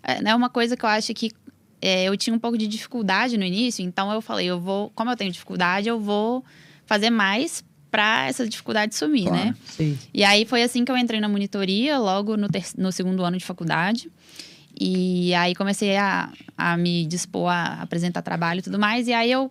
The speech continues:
Speaker 1: tomei gosto pela coisa. Eu realmente gosto, sim, de ensinar.
Speaker 2: Uhum.
Speaker 1: Eu acho bacana.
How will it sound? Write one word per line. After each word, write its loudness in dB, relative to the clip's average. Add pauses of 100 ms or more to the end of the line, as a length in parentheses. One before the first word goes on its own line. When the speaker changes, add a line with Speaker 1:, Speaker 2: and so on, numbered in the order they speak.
Speaker 1:
tomei 2
gosto -2
pela -2
coisa. -2
Eu -4 (200)
realmente -2
gosto, -2
sim, -4
de -4
ensinar. -4 (240)
Speaker 2:
Uhum. 2
Speaker 1:
Eu -2
acho 0
bacana. -4